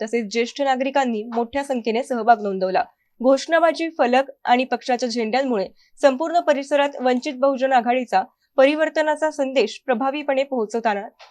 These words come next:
दिसून आला. उपस्थितांना संबोधित करताना सुजात आंबेडकर म्हणाले की, छत्रपती संभाजीनगर शहर आज रस्ते, पाणी पुरवठा, आरोग्य, शिक्षण, स्वच्छता आणि रोजगार यांसारख्या मूलभूत प्रश्नांशी झगडत आहे.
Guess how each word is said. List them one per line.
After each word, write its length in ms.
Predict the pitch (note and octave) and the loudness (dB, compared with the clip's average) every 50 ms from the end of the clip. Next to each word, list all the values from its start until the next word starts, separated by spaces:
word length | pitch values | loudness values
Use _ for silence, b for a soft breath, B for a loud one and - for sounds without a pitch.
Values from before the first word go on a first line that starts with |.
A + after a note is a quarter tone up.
| _ _ - | _ _ -8
दिसून 280 | A3 A#3+ - A3+ G3 E3 | -8 -6 -4 -4 -6 -4
आला. 180 | E3+ D#3 - - _ _ _ _ _ | -4 -4 -6 -6 _ _ _ _ _
उपस्थितांना 680 | - C#4 - D#4+ E4+ E4+ - F4 D#4 E4+ E4 D#4+ D#4+ E4 | -4 -2 2 2 0 0 0 -4 0 0 0 2 0 -2
संबोधित 460 | D#4+ D#4+ C#4 C4 B3+ C4+ C4 B3 C#4 C#4 - | 0 0 0 2 4 2 2 2 -2 0 2
करताना 420 | C#4 B3+ B3+ C#4+ C#4+ C4 A3 F#3+ F#3 A#3+ - _ _ _ | 0 2 2 2 2 4 2 2 2 -2 -8 _ _ _
सुजात 440 | - - D4+ C4 E4+ F4 F4+ F4+ - | -6 -4 -4 2 6 6 6 6 6
आंबेडकर 520 | C4+ C#4 C4+ B3+ C#4 C#4+ D4 C#4+ D4+ D4 | 2 2 6 6 6 6 6 2 0 0
म्हणाले 380 | C#4 C#4 B3 A3+ A3 A3 A3+ A#3+ | 0 2 2 2 2 0 -4 -4
की, 140 | A#3 C#4 | -6 -6
छत्रपती 440 | C4+ C#4 C#4 C#4 C4+ C4+ C4+ C#4 C#4+ | -6 -2 -2 -2 0 0 -2 -4 -2
संभाजीनगर 720 | C#4+ C#4 B3+ B3+ C4+ C#4 C#4 C#4 D#4 D4+ D4+ D4 D4 D4+ D4 | -2 -2 0 0 0 0 0 -2 -4 -6 -4 0 0 0 0
शहर 300 | C#4+ D4+ C#4+ C#4+ C#4+ D4 | 0 -2 -2 0 0 -2
आज 320 | - - B3 C4 C4 B3 | 2 4 4 4 4 4
रस्ते, 440 | C#4 C4+ C4+ C4 C4 - - D#4 D#4 | 2 0 0 0 -2 -6 -6 -6 -4
पाणी 300 | D4 - C4 A#3+ B3 B3+ | 0 4 4 4 4 2
पुरवठा, 560 | B3 C#4 B3+ B3+ B3 A#3 A3+ B3 C4+ G3+ F#3 - _ - | 0 0 0 0 0 0 -2 -2 -2 -2 -2 -2 _ -2
आरोग्य, 460 | A3+ A#3 B3 C#4+ D#4 B3+ A3 A#3 G#3+ G3+ B3+ | 2 4 4 4 2 0 -4 -4 -6 -6 -6
शिक्षण, 540 | - - C#4+ - - - - C#4+ A#3 G#3 A3 | -6 -6 -6 -6 -4 -2 0 0 0 0 -2
स्वच्छता 540 | - - C4+ B3 B3 - D#4 D4+ D4 D4+ D4+ | -4 -2 -2 -2 -2 0 -2 0 2 2 2
आणि 320 | D4+ - B3 C4 C4 C#4 | 2 4 2 2 2 2
रोजगार 460 | C4 A#3+ A3+ G#3+ A3 G#3+ B3 G#3+ F#3 - _ _ _ _ - | 2 2 0 0 0 2 2 2 2 2 _ _ _ _ 0
यांसारख्या 500 | A#3+ C4+ C#4 C#4 D4 D4 C#4+ C#4+ D#4 D#4 | 2 4 4 4 2 0 0 0 -2 -4
मूलभूत 340 | D4+ D4 C#4 C4+ B3+ E4+ F4 | -2 -2 -4 -4 -4 -4 -6
प्रश्नांशी 680 | - - C#4 C#4 C#4 C#4 C#4+ C4+ C#4 C#4 - A#3+ B3 B3+ | 0 0 0 0 2 -4 -2 -2 -4 -4 -6 -8 -6 -6
झगडत 420 | A#3 B3+ B3+ G#3 A#3+ B3 B3 G3+ | -4 -4 -2 0 0 0 0 -2
आहे. 180 | G3+ G#3 - | -4 -6 -6